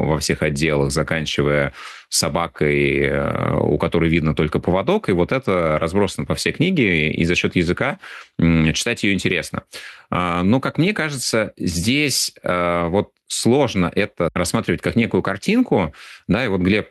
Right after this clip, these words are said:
ты описал, что как будто бы сложно понять, что автор сказал, но здесь эта книга, она скорее как пазл,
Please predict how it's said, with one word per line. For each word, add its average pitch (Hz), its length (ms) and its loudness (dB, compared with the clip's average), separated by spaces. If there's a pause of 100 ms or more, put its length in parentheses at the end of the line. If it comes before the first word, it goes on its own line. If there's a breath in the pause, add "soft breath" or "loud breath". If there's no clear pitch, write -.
ты 92 320 2
описал, 82 540 -4
что 78 340 0
как - 140 0
будто 95 180 2
бы - 80 0
сложно 82 540 0 (300)
понять, 92 400 -4
что - 320 0
автор - 280 -2
сказал, 180 380 -2
но 120 140 2
здесь 135 520 0
эта 120 200 -2
книга, 123 460 2
она 104 160 0
скорее 104 280 0
как - 220 -12
пазл, 80 400 -2